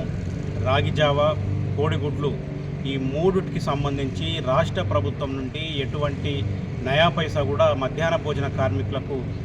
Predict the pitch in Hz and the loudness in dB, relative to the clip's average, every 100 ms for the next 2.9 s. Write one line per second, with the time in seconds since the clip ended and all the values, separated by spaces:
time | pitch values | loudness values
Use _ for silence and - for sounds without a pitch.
0 | - - 131 123 139 143 151 143 139 - | -6 -2 0 2 0 0 -2 -2 -2 -2
1 | 143 139 147 143 139 139 127 131 127 135 | 0 0 -2 -2 -2 -2 -2 -4 -4 -2
2 | 123 120 107 117 143 - 135 143 147 | -2 -2 -4 -2 -2 -2 -2 -2 -4